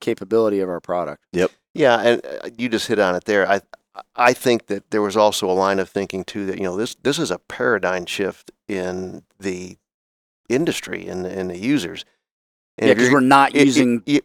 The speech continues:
Speaker 3: right.
Speaker 1: B Cs.
Speaker 3: Th-, and
Speaker 2: Yeah.
Speaker 3: if you're gonna charge people to use this, they're gonna be like, "Oh, what I got now is just fine." Y-, y-, we
Speaker 2: Yeah.
Speaker 3: wanted people to come in and use this, and it's like,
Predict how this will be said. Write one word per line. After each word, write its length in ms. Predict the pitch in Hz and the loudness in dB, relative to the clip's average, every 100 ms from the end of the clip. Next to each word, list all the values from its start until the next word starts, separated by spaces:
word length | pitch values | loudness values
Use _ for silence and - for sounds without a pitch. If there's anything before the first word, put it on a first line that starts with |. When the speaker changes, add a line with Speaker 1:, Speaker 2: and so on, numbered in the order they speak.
| - | 2
Speaker 3:
right. 160 | 156 120 | 4 6
Speaker 1:
B 0 | |
Cs. 400 | 92 151 95 - | 4 2 -2 -2
Speaker 3:
Th-, 120 | - | 0
and 120 | 120 107 | 2 2
Speaker 2:
Yeah. 60 | |
Speaker 3:
if 100 | 101 | 2
you're 100 | 127 | 2
gonna 220 | 120 107 95 | 2 0 0
charge 560 | - 127 147 147 - | 2 4 4 4 -2
people 340 | - 127 - 92 | -2 -4 -2 -6
to 100 | 95 | -2
use 320 | 120 156 92 | 0 2 4
this, 240 | 101 104 | 2 2
they're 80 | 120 | 0
gonna 160 | 104 101 | -2 0
be 100 | 101 | 0
like, 260 | 95 95 | 0 -2
"Oh, 200 | - 87 | -6 -6
what 160 | 87 90 | -6 -8
I 40 | |
got 220 | 90 90 90 | -10 -10 -8
now 180 | 90 | -10
is 60 | 85 | -8
just 200 | - - | -8 -8
fine." 360 | - 90 90 - | -6 -4 -6 -8
Y-, 160 | 120 - | -8 -8
y-, 80 | 113 | -8
we 160 | 120 117 | -4 -4
Speaker 2:
Yeah. 180 | 101 113 | 2 4
Speaker 3:
wanted 380 | 131 151 120 | 6 6 2
people 360 | - 120 - 107 | -2 -4 -2 -4
to 100 | 92 | -4
come 300 | - 107 98 | -4 -2 0
in 300 | 98 95 92 - | 0 0 -4 -8
and 180 | 98 90 | -10 -6
use 360 | 110 123 95 | -6 -6 -6
this, 280 | 95 92 - | -10 -10 -8
and 80 | 92 | -8
it's 160 | 90 | -4
like, 220 | 95 92 | -4 -4